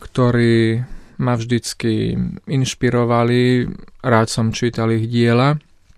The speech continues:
i keď, pravdu povediac, mojou takou srdcovou záležitosťou je liturgika, ale pri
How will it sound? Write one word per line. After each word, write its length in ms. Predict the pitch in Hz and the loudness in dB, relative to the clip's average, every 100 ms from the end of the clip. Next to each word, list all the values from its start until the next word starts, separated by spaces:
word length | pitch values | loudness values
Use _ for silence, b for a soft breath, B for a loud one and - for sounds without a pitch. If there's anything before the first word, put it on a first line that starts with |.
| _ _ _ _ - - - - | _ _ _ _ -20 -20 -6 -2
i 80 | |
keď, 480 | 160 - 143 - - - _ _ - | 0 4 2 2 -10 -12 _ _ -10
pravdu 360 | - 120 120 123 | -2 0 0 0
povediac, 680 | - 117 117 120 123 127 - B B B B B 127 | 0 2 2 2 0 -2 -6 B B B B B 0
mojou 280 | 120 113 | 2 2
takou 320 | 113 110 - 113 | 2 -2 -2 -4
srdcovou 520 | - 120 - 123 117 113 | -2 -4 -2 0 0 0
záležitosťou 920 | 113 110 113 120 - 120 - - 113 | 0 0 0 -4 -4 -8 -6 -2 0
je 520 | 110 107 104 107 107 - B B B | 2 0 0 0 -2 -6 B B B
liturgika, 880 | 123 113 127 123 123 120 151 170 180 B B B B B B B B B B _ _ | 0 0 2 0 0 -2 0 -2 -2 B B B B B B B B B B _ _
ale 360 | 143 139 131 131 | -2 2 2 4
pri 480 | 127 127 123 123 | 8 8 8 4